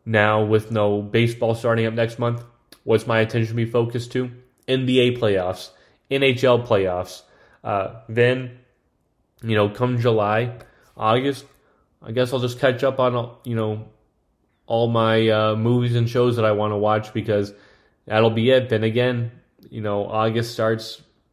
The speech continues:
preseason football, so I'll just turn my attention and watch every single preseason game. So maybe it's just July. So, you know, baseball, you know, just keeps on screwing their chances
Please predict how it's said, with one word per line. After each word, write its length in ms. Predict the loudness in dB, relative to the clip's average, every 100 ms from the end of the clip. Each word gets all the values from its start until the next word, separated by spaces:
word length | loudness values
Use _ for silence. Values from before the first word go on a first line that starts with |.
| _ _
preseason 540 | -2 -2 0 -2 -4 -2
football, 380 | -4 0 -2
so 320 | 0 0 -2 -4 -20 -20 -12
I'll 80 | -12
just 160 | -8
turn 140 | -6 -2
my 120 | -2
attention 400 | -2 -4 -6 -8
and 80 | -6
watch 220 | -4 -4
every 180 | -6 -4
single 260 | -4 -4
preseason 600 | -4 -2 -2 -2 -4 -4
game. 220 | -2 -2 -2
So 320 | -4 -4 -10 _
maybe 460 | -20 -20 -2 0 2
it's 120 | 0
just 180 | -2 -4
July. 420 | -4 -2 -2 -4
So, 340 | 0 0 0 -6 -20 _ _ _ -12
you 80 | 0
know, 260 | 2 2
baseball, 1000 | -2 -10 -4 -2 -2 0 2 2 0 -4 -12
you 100 | -6
know, 320 | -4 -4 -8 -16 -10
just 340 | -2 0 -2
keeps 240 | -4 -4 -2
on 220 | -4 -4
screwing 580 | -6 -6 0 0 0 0
their 160 | 0
chances 680 | 0 -4 -4 -4 -6 -8 -8